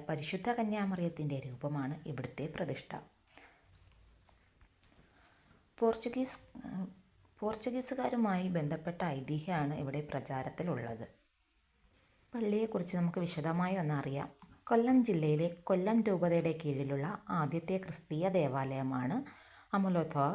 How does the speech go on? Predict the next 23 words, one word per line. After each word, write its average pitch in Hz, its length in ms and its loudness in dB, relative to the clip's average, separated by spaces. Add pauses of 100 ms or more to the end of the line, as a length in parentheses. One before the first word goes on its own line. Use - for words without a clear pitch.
(220)
മാതാ 143 320 0 (100)
പള്ളി. 160 240 0 (640)
തെക്കൻ 165 320 -2
കേരളത്തിൽ 175 400 0 (100)
വളരെ 165 300 0 (200)
പേരുകേട്ട 160 440 0 (120)
പള്ളിയാണ് 139 580 0
പുലിച്ചിറ 160 400 -4
പള്ളി. 165 320 -2 (560)
മാതാവിനെ 226 560 4
പറ്റിയുള്ള 214 380 4 (140)
ഐതിഹ്യം 165 440 -2
പറയപ്പെടുന്നത് 151 640 2 (140)
ഇപ്രകാരമാണ്. 156 840 2 (460)
പണ്ട് 170 300 0 (140)
പോർച്ചുഗീസ് 196 600 2
നാവികർ 147 400 0 (400)
അറബിക്കടലിലൂടെ 196 760 4 (120)
യാത്ര - 260 -2
ചെയ്തു 160 320 0
വരവേ 131 300 -2 (120)
ഒരു 156 140 -2
കൊടുങ്കാറ്റുണ്ടായുവെന്നും 143 1300 0